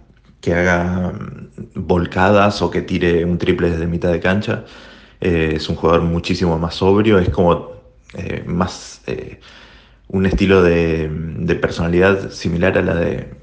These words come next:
a la de Tim Duncan, por, por poner... Por poner un ejemplo, no de personalidad, eh, en general, sino en personalidad dentro de la cancha, ¿no? No es un,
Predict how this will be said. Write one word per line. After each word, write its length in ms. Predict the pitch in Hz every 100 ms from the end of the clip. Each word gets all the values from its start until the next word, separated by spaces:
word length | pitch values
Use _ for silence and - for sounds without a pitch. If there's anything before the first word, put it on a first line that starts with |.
| _
a 100 | -
la 160 | 85 85
de 420 | 82 - - - -
Tim 200 | 85 87
Duncan, 540 | 101 98 90 85 85 -
por, 360 | 78 65 - -
por 180 | -
poner... 320 | - 87 87 82 - _ -
Por 140 | 76
poner 140 | 85
un 100 | 90
ejemplo, 420 | 87 101 101 85 - - - -
no 140 | 90
de 60 | 98
personalidad, 1080 | - - 85 85 85 87 87 82 82 78 - - -
eh, 580 | 127 - - - - - - - - - - - _ - - _ _ _
en 120 | 90
general, 420 | - 82 85 90
sino 240 | 104 85 90
en 100 | 85
personalidad 520 | - 82 87 87 92
dentro 240 | 92 95
de 80 | 87
la 120 | 82
cancha, 360 | 82 87 82 -
¿no? 140 | 85 85
No 120 | 87
es 140 | -
un, 220 | 90 85